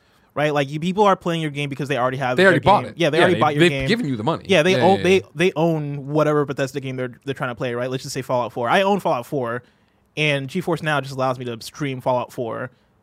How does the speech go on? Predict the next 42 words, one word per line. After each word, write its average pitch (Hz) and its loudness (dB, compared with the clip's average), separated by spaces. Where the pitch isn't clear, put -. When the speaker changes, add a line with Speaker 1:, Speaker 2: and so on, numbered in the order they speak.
Speaker 1:
um, 127 -4
via, 131 -2
I 143 -6
guess, 135 -8
what, 110 -6
what's 233 -2
GeForce 285 -6
Now 262 2
available 135 -2
on? 113 -6
Is 151 -8
it 208 -2
on 196 -2
smartphones? 196 -6
Or 185 2
I 190 4
guess 208 -2
it's 180 -10
on 170 -2
Speaker 2:
It's 175 4
Speaker 1:
the 226 6
Speaker 2:
on 190 4
computers. 113 -8
Speaker 1:
On 160 2
computers. - -10
So - 0
you're 190 6
able 185 2
to 165 -4
stream. 143 -8
Oh 233 6
wait, 202 4
so - 0
you're, 233 4
you're, 233 2
you're 202 2
able 233 4
to 190 -6
stream 180 -6
from, 175 -4
like, 151 -2
your 143 -6